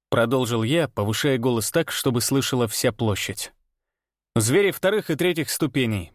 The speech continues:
полезные и боевые питомцы. Это... серьёзные деньги. Ты ведь понимаешь, Ворон, что условия гонки нужно менять?" "К чему ты клонишь, не пойму.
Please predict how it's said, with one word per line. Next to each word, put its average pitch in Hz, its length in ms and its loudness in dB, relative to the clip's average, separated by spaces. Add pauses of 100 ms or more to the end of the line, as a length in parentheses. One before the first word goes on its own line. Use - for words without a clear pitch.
(120)
полезные 156 520 2
и 147 100 -2
боевые 139 460 2
питомцы. 113 680 -2 (440)
Это... 170 800 2 (960)
серьёзные 202 680 2
деньги. 127 440 -2 (920)
Ты 143 100 2
ведь 165 160 2
понимаешь, 220 440 2
Ворон, 143 380 2
что - 220 -2
условия 151 420 2
гонки 160 340 0
нужно 139 300 0
менять?" 139 520 -2 (1040)
"К - 60 -6
чему 127 300 0
ты 143 140 2
клонишь, 147 600 0
не 131 160 0
пойму. 135 520 -2